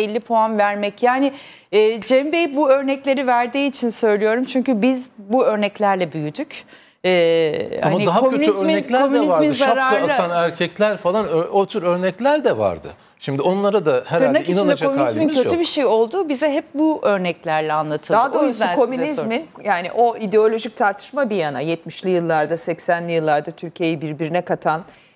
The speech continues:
Speaker 3: e, ve bir, e, bir neslin, e, e, yok edilmesine neredeyse yol açan o tartışma bir yana, komünizmin insanları refahta değil, yoksullukta eşitleyeceği,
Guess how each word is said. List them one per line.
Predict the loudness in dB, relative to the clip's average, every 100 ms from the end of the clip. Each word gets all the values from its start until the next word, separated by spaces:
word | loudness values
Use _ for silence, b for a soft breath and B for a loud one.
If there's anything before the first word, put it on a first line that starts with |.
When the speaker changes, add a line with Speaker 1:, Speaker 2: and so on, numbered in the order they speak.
| _
Speaker 3:
e, | 0 0 0 0
ve | -2 0
bir, | 0 0 -2
e, | -2 0 0 0 0 0 -2
bir | -2 -2 -2 -8 -16 -12 -2
neslin, | 0 0 2 2 0 b b b b _
e, | -4 -2 0 0 0 -2 -4 -10 -14 -14
e, | -14 -14 -16 -18 -20 _
yok | 0 2
edilmesine | -4 -4 -6 -6 -4 -2
neredeyse | -2 -2 -2 -2 0
yol | 2 2
açan | 0 -2 -4 0
o | -2
tartışma | 0 -4 -4 -8 -6 -4
bir | 0 0
yana, | -2 -2 -4 -6 B B _
komünizmin | -2 0 -2 -2 -2
insanları | 0 -2 -2 -2 -2 -2 0 0
refahta | 0 0 -4 -4 -6 2
değil, | 2 4
yoksullukta | 0 -2 -2 -2 -2 0
eşitleyeceği, | 0 0 -6 -10 -6 -6 -8 -16